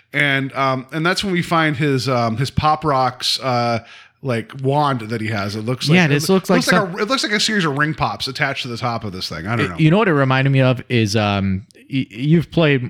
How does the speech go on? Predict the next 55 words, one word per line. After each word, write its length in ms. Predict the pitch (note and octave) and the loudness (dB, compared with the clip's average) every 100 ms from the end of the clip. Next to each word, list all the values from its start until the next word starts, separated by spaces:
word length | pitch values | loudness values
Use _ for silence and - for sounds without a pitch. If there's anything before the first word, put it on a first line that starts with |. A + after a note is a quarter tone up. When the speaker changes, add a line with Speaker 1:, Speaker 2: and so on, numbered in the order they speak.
| - | -12
Speaker 2:
Super 280 | - D3+ B2+ | -8 -4 0
Mario 320 | A2+ A2 G2 | 2 2 0
three, 340 | F#2 A2 A2 F2+ | -2 -2 2 2
right? 320 | F2+ F#2+ G2 | 0 0 -2
And 140 | A#2 A#2 | 0 0
Speaker 1:
Yeah. 120 | A2+ | 0
Speaker 2:
those 80 | A#2+ | 0
wands 580 | B2 B2 B2 C3 D3 | 2 2 4 4 2
that 120 | - C3+ | 2 0
you 120 | C3 | 0
get 420 | A2+ B2 B2 B2+ | 2 2 2 0
every 260 | B2+ B2 C#3+ | 0 2 4
Speaker 1:
Oh, 100 | - | 4
yeah, 240 | F4 D#4+ | 4 2
yeah, 180 | D#4+ D4 | 2 2
yeah. 340 | B3+ B3+ F3 | 2 2 2
He, 120 | E3 A3 | 2 0
he 160 | G3+ | -2
definitely 340 | G3+ B3+ A#3 G#3+ | -2 -2 0 0
beat 140 | F#3 | 0
one 140 | F3+ F3+ | 2 2
of 80 | D#3+ | 2
the 40 | |
Koopa 300 | D3 F3+ D#3+ | 0 0 -2
kids 300 | - C3+ G#2+ | 0 -4 -4
for 100 | - | 0
Speaker 2:
Yeah. 220 | D3+ E3 F#2 | 2 2 0
Speaker 1:
that. 60 | |
You're 120 | C3 C#3+ | -4 -4
right, 240 | C3 G2+ | -2 -4
yeah. 360 | C3+ A#2+ G#2+ G#2 B2+ | -4 -4 -6 -8 -4
Um, 240 | A#2+ A2+ | -2 0
Speaker 2:
So, 220 | C#3+ C3 | 2 2
Speaker 1:
that's 120 | C#3 | 2
true. 360 | - - B2 F#2+ - | -4 -6 -6 -6 -6
Speaker 2:
and 140 | - E3+ | 2 4
apparently 400 | E3+ A#3+ F3+ E3 | 4 2 2 2
this 220 | C#3+ - | 2 0
thing 100 | C#3 | 0
has 220 | A#2 G#2 | 2 0
power. 460 | - D3 C#3+ D3 C3 | 0 0 2 0 0
It's 240 | G#2 G#2 | 0 0
able 240 | A#2 A2 G#2 | 0 0 0
to 160 | - | 2
Speaker 1:
Supposedly. 600 | G2+ G2 F#2 B2 A2 C3 - _ | 2 2 0 -4 -8 -10 -12 _
Speaker 2:
Yeah, 160 | D3 A#2+ | 0 0
Speaker 1:
I 100 | C#3 | 0
Speaker 2:
it 80 | E3 | -4
kinda 220 | - F#3 F3 | 0 0 2
like 200 | D#3+ - | 0 -2
the 80 | |
Goblin 460 | A2 A#2+ A#2+ A#2+ A#2 | -2 0 0 -2 -2
Sword 500 | - A#2 A2 A2 G#2 | 0 0 2 2 0
from, 300 | - G#2+ G2+ | 0 0 2
uh, 220 | G2+ G2+ | 2 0